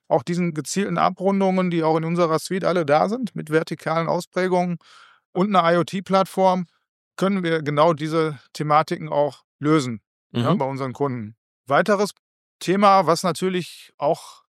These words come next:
Speaker 1: hier, äh, wie in allen ganz vielen anderen Situationen beeinflusst, ist K I. Ja,
Speaker 2: Mhm.
Speaker 1: K I ist natürlich der
Speaker 2: Mhm.
Speaker 1: Megatrend und K I fließt eigentlich jetzt auch fast schon als Default in alle unsere Lösungen mit ein.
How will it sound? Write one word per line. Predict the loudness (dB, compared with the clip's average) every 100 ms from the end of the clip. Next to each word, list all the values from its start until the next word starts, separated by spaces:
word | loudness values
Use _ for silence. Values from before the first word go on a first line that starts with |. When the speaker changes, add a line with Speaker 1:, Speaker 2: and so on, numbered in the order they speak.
| _
Speaker 1:
hier, | _ -6 0 4 4 2 -2 -2 -4
äh, | -8
wie | -4 -4 -4 -12 -12
in | -6 -2
allen | 0 0
ganz | -2 -4
vielen | -4 -4
anderen | -2 0 2 0 -4 _ -18 -10
Situationen | -4 2 2 2 0 2 0 -4 _ _ -4
beeinflusst, | 0 0 0 -4
ist | -2
K | -4
I. | -6 -16 _ _ 2
Ja, | 4 6
Speaker 2:
Mhm. | 4
Speaker 1:
K | 2
I | 0
ist | 0
natürlich | 0 0 2
der | 2
Speaker 2:
Mhm. |
Speaker 1:
Megatrend | 2 0 -2 -2 -4 -4 -6
und | -6 -6 -6 -10 _ -4
K | 0
I | 0 0 2 0 0 _ -20 -20 -16
fließt | -4 -4 0
eigentlich | 0 2 0
jetzt | -2
auch | -2 -2 _ _
fast | -6 -6 -2
schon | 0
als | 0 0
Default | -6 -4 0 0
in | 0
alle | -2 0
unsere | 0 0 0
Lösungen | 0 -2 -2 -4
mit | -6
ein. | -4 -2 -2